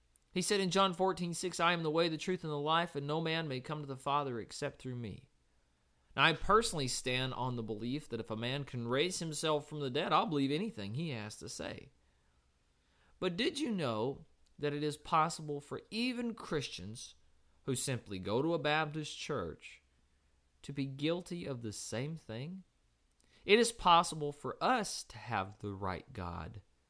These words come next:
but the wrong religion too. Let me show you, um,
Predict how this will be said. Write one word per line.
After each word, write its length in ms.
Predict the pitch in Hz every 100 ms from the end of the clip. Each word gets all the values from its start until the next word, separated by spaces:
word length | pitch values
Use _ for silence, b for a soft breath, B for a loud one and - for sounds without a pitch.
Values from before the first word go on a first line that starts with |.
| _ -
but 200 | 131 123
the 100 | 107
wrong 480 | 95 101 98 95 95 -
religion 640 | 107 101 95 87 90 82 - _ _ _
too. 280 | - 85 82 - _ _ _ _ _ _ _ _
Let 120 | 135 165
me 80 |
show 260 | 165 170 139
you, 320 | 117 101 98 -
um, 420 | 104 95 92 92